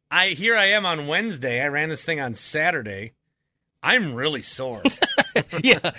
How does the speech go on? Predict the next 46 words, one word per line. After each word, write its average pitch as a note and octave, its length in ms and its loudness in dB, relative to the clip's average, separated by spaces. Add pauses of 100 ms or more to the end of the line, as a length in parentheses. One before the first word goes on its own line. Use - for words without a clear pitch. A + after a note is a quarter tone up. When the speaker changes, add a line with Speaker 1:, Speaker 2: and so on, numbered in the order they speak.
Speaker 2:
you G3+ 180 -2
complained F#3+ 480 2
about C#3+ 240 4
being C3+ 180 2
sore C#3+ 380 4
this A2+ 220 -2
morning A2 500 0 (240)
when B2+ 140 -2
we C3 80 4
Speaker 1:
Well B2 80 0
Speaker 2:
were A2+ 60 -6
coming B2+ 280 0
in. A#2 240 2 (180)
Is B2+ 200 2
that D#3 240 6
what F#3+ 120 6
it's F3+ 120 2
about, D3 320 6
you D#3 160 2
running E3 260 4
a C#3 60 2
forty? F3 520 0 (120)
Speaker 1:
My E3 160 -4
whole A3 160 -4
body's D3+ 580 -2
sore. C3 180 -8
Every, F3+ 220 -4
Speaker 2:
Did D3+ 240 0
you F3+ 80 4
Speaker 1:
like, E3+ 60 4
Speaker 2:
do G3 80 4
Speaker 1:
my - 60 4
wrists D3+ 80 2
Speaker 2:
everything F3 400 2
Speaker 1:
are - 40 0
Speaker 2:
from F#3 120 -2
the F#3+ 80 2
Speaker 1:
sore. G3 60 -2
Speaker 2:
combine, F#3 420 4
though? F#3 180 2
Did C3 120 0
you C3 80 0
measure C3+ 340 2
your B2 60 2
hands C3 360 0
again? A#2+ 680 2